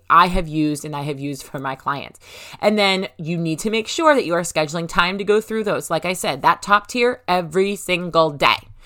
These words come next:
The second tier, I mean, definitely at least once a week, if not every other day, every three days.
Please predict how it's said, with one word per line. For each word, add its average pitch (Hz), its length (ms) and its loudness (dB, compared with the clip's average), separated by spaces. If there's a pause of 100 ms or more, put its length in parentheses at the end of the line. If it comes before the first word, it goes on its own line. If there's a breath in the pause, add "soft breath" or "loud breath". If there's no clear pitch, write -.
(340 loud breath)
The 165 100 -4
second 226 340 0
tier, 302 460 -2 (220)
I 175 260 -4
mean, 196 420 -4
definitely 311 540 0 (180)
at 202 100 0
least 208 260 -4
once 185 220 -4
a 135 80 -6
week, 151 380 -6
if 160 220 -2
not 185 340 4
every 151 240 -4
other 214 160 -2
day, 247 260 -2
every 165 200 -4
three 214 180 -6
days. 214 280 0